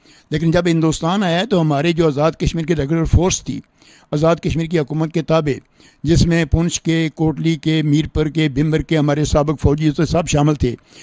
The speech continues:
जिसकी तीस रेजिमेंट थी, छः हज़ार उनकी तादाद थी। ये इलाके सारे उन्होंने डट कर, अ, आज़ाद करवाए हैं। और नंबर दो ये है कि हिंदुस्तान की फ़ौज जो है उन्होंने नाकू चने चबाए और यही वजह है कि हिंदुस्तान सिक्योरिटी काउंसिल में क्यों गया।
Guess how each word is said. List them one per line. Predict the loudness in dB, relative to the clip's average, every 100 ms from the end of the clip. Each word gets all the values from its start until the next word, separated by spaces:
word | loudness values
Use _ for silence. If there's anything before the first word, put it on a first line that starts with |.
| -20 _
जिसकी | -2 0 0
तीस | 0 0
रेजिमेंट | 0 0 -2
थी, | -4 -10 -10 -18 _ _ _
छः | 2 2
हज़ार | 4 2 2
उनकी | 0 0
तादाद | 0 2 0
थी। | 0 -8 -8 _ _ _ _
ये | -2 2
इलाके | 2 2 0
सारे | 0 0 0
उन्होंने | 0 0
डट | -2 -2
कर, | -2
अ, | -4 _ -8 -6 -4
आज़ाद | -2 -2
करवाए | -2 0 2
हैं। | 0 0 -6 _ -20 _ 0
और | 2
नंबर | 4 2
दो | 2 0
ये | 2 0
है |
कि | -2
हिंदुस्तान | -4 -2 -2 -4 -4 -4 -2
की | -4
फ़ौज | 0 2 2 0
जो | -2
है | 0
उन्होंने | -2 -2 -2
नाकू | -2 -2 -4
चने | -2 -2
चबाए | 0 0 0 -2 -6 _ -20 -4
और | 0
यही | 4 4
वजह | 4 4 4
है | 2 0
कि | 0
हिंदुस्तान | 0 0 0 -2
सिक्योरिटी | -2 -2 -2
काउंसिल | -2 -2 -2
में | -4
क्यों | -2 -2 -2
गया। | -6